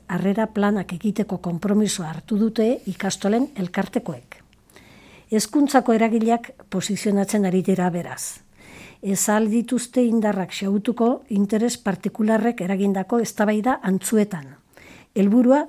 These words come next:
argi dago. Jatorria Argentinan, Marokon edo Ukrainian izan arren,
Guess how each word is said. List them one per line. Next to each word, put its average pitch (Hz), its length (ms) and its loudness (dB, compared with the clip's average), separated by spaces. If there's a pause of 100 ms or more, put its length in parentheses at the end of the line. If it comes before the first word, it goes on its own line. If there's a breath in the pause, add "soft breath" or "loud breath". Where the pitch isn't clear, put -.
argi 185 280 0
dago. 175 420 -2 (460 loud breath)
Jatorria 254 640 2
Argentinan, 226 840 0
Marokon 208 680 0
edo 180 320 -4
Ukrainian 190 840 -2
izan 202 320 -2
arren, 226 460 0